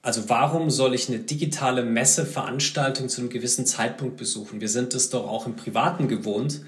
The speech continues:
Stichwort Netflix, Stichwort YouTube, äh, on demand die Inhalte zu nutzen. Das heißt, wenn wir jetzt wieder sozusagen rausgehen aus der physischen, analogen Welt in die, die digitale und dann über Kommunikationsanlässe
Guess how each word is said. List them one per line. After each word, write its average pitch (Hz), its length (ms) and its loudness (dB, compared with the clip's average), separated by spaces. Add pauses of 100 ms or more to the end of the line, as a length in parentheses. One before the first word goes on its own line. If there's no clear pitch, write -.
(480)
Stichwort 120 540 0
Netflix, - 580 2
Stichwort - 460 -2
YouTube, 120 540 2 (560)
äh, 120 260 4
on 151 180 6
demand 127 460 4
die 160 60 4
Inhalte 107 460 -2
zu - 160 -2
nutzen. - 340 -4 (360)
Das - 200 4
heißt, 135 400 4 (100)
wenn 127 160 0
wir 131 80 4
jetzt 135 180 2
wieder - 640 2 (180)
sozusagen 135 760 2 (240)
rausgehen 143 420 4
aus 135 180 2
der 127 120 2
physischen, 170 540 0
analogen 135 500 2
Welt 139 220 2
in 135 100 0
die, 127 140 -2
die 123 100 -4
digitale 135 760 0
und 131 260 -4 (280)
dann 120 160 0
über 123 160 2
Kommunikationsanlässe 120 1080 2